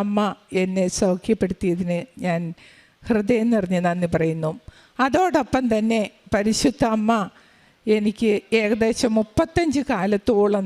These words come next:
തലവേദന അനുഭവിച്ചിരുന്ന ഞാൻ, എൻ്റെ മൂക്കിൽ കൂടി ഒരു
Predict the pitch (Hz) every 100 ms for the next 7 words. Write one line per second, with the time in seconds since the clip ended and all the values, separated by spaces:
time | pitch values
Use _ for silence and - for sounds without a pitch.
0 | 196 196 190 196 208 220 220 214 - -
1 | 185 180 - 214 - 208 196 180 170 151
2 | 156 _ _ - 208 196 196 208 - 226
3 | 220 208 208 196